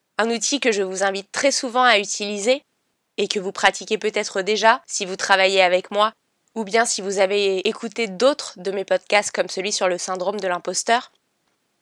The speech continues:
est de chercher à voir le positif derrière le négatif, ce que j'appelle la beauté cachée. En effet, derrière chaque événement quel qu'il soit, il y a deux facettes. Il y a toujours des choses qui nous plaisent et des choses qui nous plaisent moins.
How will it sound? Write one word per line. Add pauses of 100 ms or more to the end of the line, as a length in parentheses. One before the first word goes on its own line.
est
de
chercher
à
voir
le
positif (140)
derrière
le
négatif, (100)
ce
que
j'appelle
la
beauté
cachée. (800)
En
effet, (120)
derrière
chaque
événement
quel
qu'il
soit, (640)
il
y
a
deux
facettes. (720)
Il
y
a
toujours
des
choses
qui
nous
plaisent (200)
et
des
choses
qui
nous
plaisent
moins.